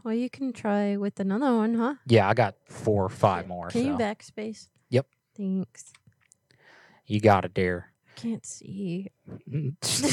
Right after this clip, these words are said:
Speaker 2: Like me last week with that white helmet piece on. It's a bad costume. I don't like an encumbered costume. But you look very pretty tonight, I gotta say.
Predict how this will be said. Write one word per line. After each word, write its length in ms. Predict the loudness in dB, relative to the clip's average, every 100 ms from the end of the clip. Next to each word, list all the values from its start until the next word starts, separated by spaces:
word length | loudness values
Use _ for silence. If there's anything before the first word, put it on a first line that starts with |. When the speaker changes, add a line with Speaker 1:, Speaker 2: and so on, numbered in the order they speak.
| 2 2 -2 6
Speaker 2:
Like 200 | 8 8
me 200 | 8 8
last 340 | 8 6 4
week 360 | 4 6 4 -2 _ -20 -20 _ -20 -20 -20 _
with 180 | -2 2
that 240 | 2 2
white 380 | 6 8 8 4
helmet 460 | 6 6 6 0 2
piece 300 | 0 2 -2
on. 340 | -2 -4 -10 _ _ _ _ -20 -20 _ _
It's 80 | -2
a 60 | 2
bad 280 | 2 2 0
costume. 500 | -2 -2 -4 -4 -4
I 60 |
don't 120 | -4
like 160 | -4 -4
an 60 | -6
encumbered 560 | -8 -6 -4 -4 -4
costume. 520 | -2 -2 -6 -8 -10 -4
But 80 | -2
you 100 | 4
look 140 | 6
very 220 | 6 6
pretty 300 | 6 4 4
tonight, 320 | -2 -4 -4 -2
I 80 |
gotta 200 | -2 -4
say. 340 | -2 -2 -2